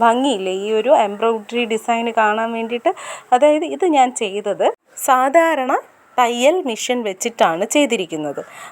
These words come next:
അപ്പോൾ, ആ, നമുക്ക് എങ്ങനെയാണ് ഇത് ചെയ്തിരിക്കുന്നത് എന്ന് നോക്കാം. അപ്പോൾ അതിന് വേണ്ടിയിട്ട് ആദ്യമായിട്ട് ഞാനൊരു യോക്ക് പാർട്ട് കട്ട് ചെയ്തെടുത്തതാണ്. നമുക്കിപ്പോൾ ടോപ്പിൽ, ഫുള്ളായിട്ടുള്ള ടോപ്പിൽ വേണമെങ്കിലും ചെയ്യാം, ബ്ലൗസിൽ വേണമെങ്കിൽ ചെയ്യാം, നമുക്കിഷ്ടമുള്ള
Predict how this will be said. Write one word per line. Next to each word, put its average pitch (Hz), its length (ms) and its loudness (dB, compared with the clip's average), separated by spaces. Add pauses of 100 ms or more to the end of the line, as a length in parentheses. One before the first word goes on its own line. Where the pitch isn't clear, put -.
(120)
അപ്പോൾ, 311 280 2 (360)
ആ, 208 40 4 (340)
നമുക്ക് 294 420 2 (400)
എങ്ങനെയാണ് 254 580 2
ഇത് 247 160 -2
ചെയ്തിരിക്കുന്നത് 208 1000 -2
എന്ന് 226 240 0
നോക്കാം. 202 600 0 (680)
അപ്പോൾ 254 160 0
അതിന് 262 300 -2
വേണ്ടിയിട്ട് 214 420 -2
ആദ്യമായിട്ട് 180 420 -2
ഞാനൊരു 208 320 -4
യോക്ക് 214 440 0
പാർട്ട് 226 280 0 (120)
കട്ട് 202 220 -4
ചെയ്തെടുത്തതാണ്. 170 760 -4 (120)
നമുക്കിപ്പോൾ 240 420 -4 (160)
ടോപ്പിൽ, 208 460 2
ഫുള്ളായിട്ടുള്ള 220 760 -2
ടോപ്പിൽ 208 440 -6
വേണമെങ്കിലും 196 460 -6
ചെയ്യാം, 202 400 -4
ബ്ലൗസിൽ 185 480 -2
വേണമെങ്കിൽ 226 460 -2
ചെയ്യാം, 208 400 -8
നമുക്കിഷ്ടമുള്ള 220 720 -2